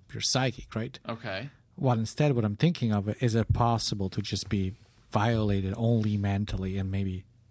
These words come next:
Speaker 1: the opposite happens, then from mentally it becomes physical? 'Cause that's, and if that's possible, I think that the only way in which you can access
Speaker 2: Mm.
Speaker 1: somebody's mind, it is through words.
Speaker 2: Th-, this is because you're the, one of those,
Speaker 1: Yeah.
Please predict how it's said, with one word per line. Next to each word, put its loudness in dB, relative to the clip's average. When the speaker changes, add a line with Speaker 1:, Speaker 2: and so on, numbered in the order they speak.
Speaker 1:
the -2
opposite -6
happens, -8
then -6
from -8
mentally -6
it -14
becomes -12
physical? -14
'Cause 0
that's, -6
and 2
if -4
that's 0
possible, 0
I 0
think -2
that -4
the 2
only 0
way 2
in 0
which -4
you -2
can -2
access -2
Speaker 2:
Mm. -2
Speaker 1:
somebody's -2
mind, 2
it 2
is 0
through -2
words. -4
Speaker 2:
Th-, -14
this -2
is -6
because -4
you're 0
the, -6
one -4
of -4
those, 2
Speaker 1:
Yeah. 6